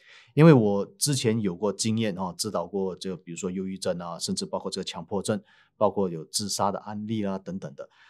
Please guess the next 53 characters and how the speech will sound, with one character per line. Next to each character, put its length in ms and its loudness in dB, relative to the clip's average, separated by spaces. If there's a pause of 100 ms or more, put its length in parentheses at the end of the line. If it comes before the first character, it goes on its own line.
(140)
那 80 0
么 140 6
通 180 0
过 120 6
五 180 -6
行 200 -2
来 100 0
做 160 0
一 20 -2
个 100 0
人 140 -8
生 180 -4
指 160 -10
导， 240 -14 (600)
那 120 8
我 100 10
觉 160 6
得 280 6
如 220 2
果 100 6
能 120 6
够 100 6
来 80 6
到 100 4
现 160 -2
场 200 -8
呢， 200 -10
这 120 6
个 40 10
效 340 4
果 300 -8
会 220 0
更 220 -4
加 100 -6
的 100 -8
快。 300 -6 (180)
当 140 6
然 160 0 (320)
看 180 8
医 60 6
生 180 4
是 360 0
固 200 -2
然 180 2 (100)
重 180 2
要， 240 0 (400)
但 100 4
是 120 4
来 100 6
到 140 6
这 120 4
里 120 2
呢， 300 -4